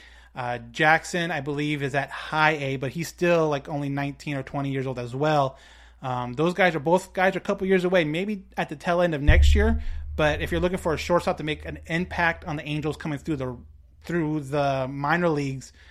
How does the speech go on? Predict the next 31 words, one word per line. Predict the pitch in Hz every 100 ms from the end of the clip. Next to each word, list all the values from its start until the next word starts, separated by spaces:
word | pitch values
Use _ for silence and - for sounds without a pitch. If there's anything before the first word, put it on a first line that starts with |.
| - - -
I | 160
don't | 214
know | 226
if | 226
they, | 185 185
we | 180
have | 156 180
one. | 135
I | 123
don't | 160 180
know | 170
if | 165
there's | 160 160
a | 151
shortstop | - 156 170 151
right | 147 151
now | 147
that's | 143 131
going | - 147
to | 143
be, | 127 151 151 147 - - - - - -
um, | 165 143 135 127 123 123 -
ready | 170 135 156 156
for, | 147 - 143 139 135 135 139 - - _ - - -
for | - - 160 143 139 135 131 131
Major | 147 139
League | 147
Baseball | 127 147 - 143 -
anytime | 139 131 139 127
soon. | - - 139 123 - - - - - - -
Um, | - 143 139 139 135 131